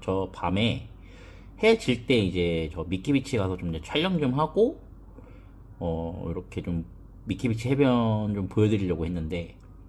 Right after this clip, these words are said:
어제는 비가 너무 많이 오고 천둥 번개까지 쳐갖고 어제는 진짜, 어제도 나갈 수가 없었습니다. 저는 어제도 나갈 수가 없었고요.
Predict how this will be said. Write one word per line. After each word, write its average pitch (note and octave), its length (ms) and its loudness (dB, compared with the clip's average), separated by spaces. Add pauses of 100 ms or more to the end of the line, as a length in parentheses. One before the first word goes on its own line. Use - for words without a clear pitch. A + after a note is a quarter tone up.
(300)
어제는 F#2+ 380 0
비가 G2 220 0
너무 F2 180 2
많이 G#2 200 4
오고 E2 220 -2
천둥 E3+ 280 -2
번개까지 A#2+ 480 -4
쳐갖고 D#2+ 440 -8
어제는 D#2 280 -6 (160)
진짜, - 360 -18
어제도 D3+ 340 10
나갈 A#2 240 8
수가 A2+ 180 -2
없었습니다. - 500 -10
저는 C2 140 -12 (1080)
어제도 - 260 -10
나갈 E2+ 240 -2
수가 - 200 -8
없었고요. A2+ 480 -6